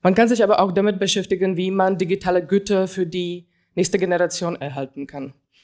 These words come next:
Und wie man also sieht, ist digitale Nachhaltigkeit genauso wie jede andere Art von Nachhaltigkeit eine Verflechtung von unterschiedlichen Komponenten. Es ist also nicht nur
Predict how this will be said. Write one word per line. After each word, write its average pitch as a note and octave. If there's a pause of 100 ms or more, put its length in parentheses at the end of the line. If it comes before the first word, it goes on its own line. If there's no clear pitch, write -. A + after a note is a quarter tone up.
(640)
Und F#3 (200)
wie G3+
man A3+
also G3
sieht, A3+
ist - (140)
digitale G3
Nachhaltigkeit F#3+
genauso F3+
wie F3
jede F3
andere F3
Art C#3+
von D#3+
Nachhaltigkeit D#3+ (300)
eine F3+
Verflechtung F#3+
von F3
unterschiedlichen F3
Komponenten. D#3+
Es D3+
ist D#3+
also D#3+
nicht E3
nur E3+